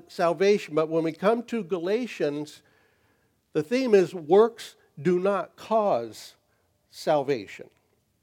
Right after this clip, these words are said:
So it gives us a balance that works follow salvation, but works do not cause salvation. Works do not cause us to be saved. Grace alone, through faith alone,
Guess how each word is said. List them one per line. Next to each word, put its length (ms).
So 200
it 120
gives 260
us 220
a 100
balance 540
that 160
works 420
follow 540
salvation, 680
but 180
works 380
do 140
not 340
cause 680
salvation. 800
Works 280
do 220
not 240
cause 500
us 260
to 160
be 160
saved. 480
Grace 420
alone, 360
through 220
faith 360
alone, 380